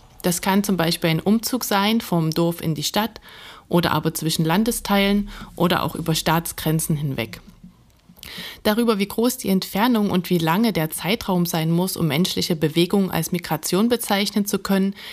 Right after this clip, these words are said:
gibt es keine allgemein anerkannte Definition. Ein Richtwert bietet die Definition der Vereinigten Nationen, die Migration als Wohnsitznahme in einem anderen Land mit einer Dauer von mehr als drei Monaten,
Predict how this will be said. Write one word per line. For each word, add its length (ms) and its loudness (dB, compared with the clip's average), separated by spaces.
gibt 220 -2
es 160 0
keine 340 2
allgemein 560 2
anerkannte 540 0
Definition. 840 0
Ein 180 4
Richtwert 600 0
bietet 280 0
die 120 2
Definition 840 2
der 120 0
Vereinigten 600 0
Nationen, 680 0
die 80 4
Migration 680 0
als 320 -2
Wohnsitznahme 960 2
in 160 0
einem 240 0
anderen 360 0
Land 420 0
mit 200 -4
einer 160 2
Dauer 340 2
von 220 0
mehr 160 -2
als 160 -6
drei 160 -6
Monaten, 640 0